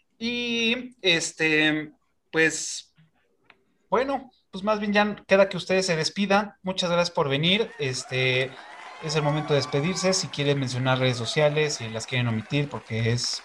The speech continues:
de desahogo personal, este, o tienen algún proyecto, bueno, que quisieran hacer su comercial,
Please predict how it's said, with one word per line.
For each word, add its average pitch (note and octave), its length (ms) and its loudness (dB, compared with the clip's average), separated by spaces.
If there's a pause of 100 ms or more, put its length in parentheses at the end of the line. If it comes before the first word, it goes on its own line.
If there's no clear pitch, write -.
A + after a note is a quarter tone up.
(100)
de A#2 100 -6
desahogo A#2 420 0
personal, D3 680 2 (420)
este, A#2 580 -2
o A#2+ 160 2
tienen C#3 240 0
algún B2+ 220 -2
proyecto, C3 500 -2
bueno, B2 340 -2
que A2+ 160 -2
quisieran B2+ 360 -4
hacer B2 200 -2
su B2 140 -10
comercial, B2+ 500 -2